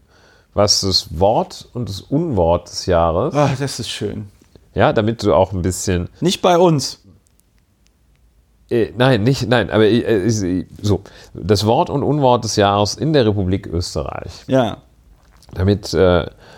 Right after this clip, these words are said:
Speaker 1: es ein, ein versöhnlicher Ausklang wird.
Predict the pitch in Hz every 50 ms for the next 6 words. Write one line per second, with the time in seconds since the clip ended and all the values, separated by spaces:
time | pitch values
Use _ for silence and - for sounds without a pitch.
0 | - - - _ - - 87 92 87 - - - - - - 85 85 85 82 80
1 | 80 80 80 76 71 87 92 - - - - - - - - - _ - _ _
2 | _ - - 143 151 147 - 156 139 127 135 147 143 123 95 92 - - 80 78
3 | 76 71 82 82 82 - - - - - - - 87 95 - - - - - 67
4 | 62 60 58 57 62 67 -